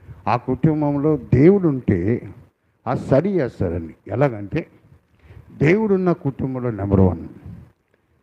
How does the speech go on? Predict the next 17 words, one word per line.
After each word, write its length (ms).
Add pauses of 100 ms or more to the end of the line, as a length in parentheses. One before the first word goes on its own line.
(180)
కుటుంబ 460
ప్రార్థన 960 (380)
ఏర్పడవుతుందండి. 840 (1300)
కుటుంబ 380
ప్రార్థన 560 (160)
చాలా 180
అవసరం. 500 (1300)
మనము 320 (440)
జాన్సన్ 480
వాళ్ళ 200
ఇంటికి 280
వెళ్తే 240 (100)
ఒక, 120 (1000)
ఒక 120 (120)
బోర్డు 320
ఉండేదండి, 480 (1000)
కుటుంబానికి 680